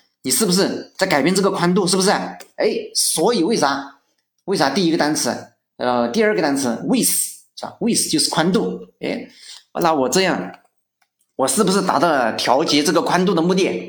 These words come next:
对不对？哎，但是我们刚才说了，对吧？我除了改变这个宽度，我还可以调，调制这个脉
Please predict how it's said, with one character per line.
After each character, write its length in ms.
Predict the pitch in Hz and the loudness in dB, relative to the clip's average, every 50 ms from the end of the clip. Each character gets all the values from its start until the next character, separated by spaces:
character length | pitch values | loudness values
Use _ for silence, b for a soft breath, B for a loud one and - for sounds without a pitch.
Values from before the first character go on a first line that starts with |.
| - - - | -16 -14 -6
对 80 | - | -2
不 40 | 165 | 0
对？ 100 | 180 208 170 131 - - - - - _ _ _ - | 0 0 0 -2 -6 -8 -12 -14 -18 _ _ _ -4
哎， 400 | 127 160 202 233 - - - _ - | -4 -2 -2 -2 -6 -8 -14 _ -12
但 120 | - 208 | -8 -4
是 100 | 202 180 | -4 -2
我 60 | 131 | -2
们 240 | 117 120 131 117 - | -2 -2 -4 -6 -4
刚 120 | - 139 156 | -4 -4 -2
才 80 | 135 | -2
说 160 | 123 - 135 | -2 0 0
了， 220 | 131 117 104 - - - | -2 -2 -2 -6 -8 -2
对 40 | 135 | -2
吧？ 280 | 143 120 104 B B B B B B B B B | 0 0 -2 B B B B B B B B B
我 140 | - 110 120 | -8 -6 -4
除 260 | 117 - - - 139 | -4 -4 -4 -4 -2
了 260 | 165 147 - - - | -2 -2 -4 -4 -8
改 160 | - - 107 104 | -8 -6 -4 -2
变 160 | 120 143 147 | -2 -2 -2
这 60 | 143 | -2
个 100 | 135 131 | -2 -4
宽 280 | - - - 131 135 156 | -4 -4 -6 -4 -2 -2
度， 160 | 175 147 117 | 0 0 0
我 80 | 113 101 | 0 -2
还 220 | - - 123 135 | -2 -2 -4 -2
可 180 | 143 135 - 135 | -2 -2 -2 -2
以 60 | 120 | -2
调， 520 | - - - 107 98 110 147 156 151 - - | -2 -4 -4 -2 -2 -2 -2 -2 -4 -8 -10
调 260 | - - - 107 117 | -10 -10 -8 -6 -6
制 160 | 131 131 196 160 | -4 -4 -2 -2
这 80 | 156 | -2
个 80 | 151 143 | 0 0
脉 240 | 139 165 226 370 | 0 0 0 0